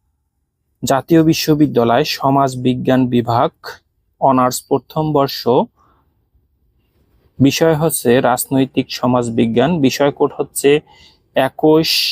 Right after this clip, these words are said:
বিশ শূন্য পাঁচ, একুশ বিশ শূন্য পাঁচ। আজকে আমরা আলোচনা করব রাজনৈতিক সমাজবিজ্ঞান সাজেশন, অতি সংক্ষিপ্ত প্রশ্ন উত্তর,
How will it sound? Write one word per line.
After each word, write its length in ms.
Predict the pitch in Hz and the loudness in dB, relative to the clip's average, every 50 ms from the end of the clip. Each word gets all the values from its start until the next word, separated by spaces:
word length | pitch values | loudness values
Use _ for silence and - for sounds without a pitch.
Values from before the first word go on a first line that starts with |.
| - - _ _ _ _ _ _ _ _ _ _ | -8 -10 _ _ _ _ _ _ _ _ _ _
বিশ 400 | 120 123 135 131 139 143 151 143 | -2 2 4 4 6 4 4 2
শূন্য 540 | - - - - - 135 127 117 117 113 107 | -2 -8 -10 -6 -2 0 0 2 2 0 0
পাঁচ, 300 | - - 104 - - - - - - - - - - _ _ _ _ _ _ _ - _ _ _ _ | 0 -2 -2 -2 -2 -2 -2 -2 -2 -4 -6 -8 -10 _ _ _ _ _ _ _ -20 _ _ _ _
একুশ 480 | 127 131 - - - 147 151 147 143 131 | -6 -6 -4 -2 0 0 0 0 -2 -2
বিশ 520 | 120 127 131 139 165 196 - - - - _ _ _ _ _ _ | 0 2 4 4 2 2 -2 -8 -14 -16 _ _ _ _ _ _
শূন্য 420 | - - - 131 123 120 117 113 | -14 -4 0 2 2 2 2 0
পাঁচ। 280 | 110 - - - - - - - - - - _ _ _ _ _ _ - _ _ _ _ _ - | 0 -2 -4 -4 -4 -4 -4 -4 -4 -6 -10 _ _ _ _ _ _ -20 _ _ _ _ _ -6
আজকে 260 | 131 - - - 185 | -6 -6 -2 0 0
আমরা 240 | 180 180 175 165 156 | 0 2 2 2 2
আলোচনা 380 | 143 147 - - 165 160 160 | 0 0 -2 -2 -2 -2 -4
করব 480 | - - 143 117 113 113 120 147 220 269 - _ _ _ _ _ _ _ _ _ _ _ _ _ _ _ _ _ _ _ _ _ _ _ _ | -2 0 0 0 2 2 2 2 2 0 -2 _ _ _ _ _ _ _ _ _ _ _ _ _ _ _ _ _ _ _ _ _ _ _ _
রাজনৈতিক 600 | 139 139 143 - - - 180 175 156 - 180 175 - | -2 -2 -2 -2 -2 0 -2 -2 2 0 0 0 0
সমাজবিজ্ঞান 800 | - - - 127 127 127 120 120 123 123 123 120 123 123 131 | -4 -6 -2 0 0 -2 -2 -2 -4 -4 -2 0 0 0 0
সাজেশন, 680 | 127 - - 123 110 113 113 - - - 120 117 151 208 - _ _ _ _ _ _ - | -2 -4 -6 -6 -4 -4 -4 -4 -2 -2 -2 0 0 -2 -4 _ _ _ _ _ _ -2
অতি 320 | 160 151 - - 175 180 | -2 -2 2 2 2 2
সংক্ষিপ্ত 680 | - - - 143 151 143 - - 156 - _ - - | 2 -2 -4 -4 -4 -4 -4 -4 -6 -6 _ -2 0
প্রশ্ন 420 | 156 151 - 135 - - - 135 127 | 0 0 0 -4 -4 -4 -2 0 0
উত্তর, 420 | 123 123 - _ _ 120 131 175 | 0 0 -2 _ _ 0 0 0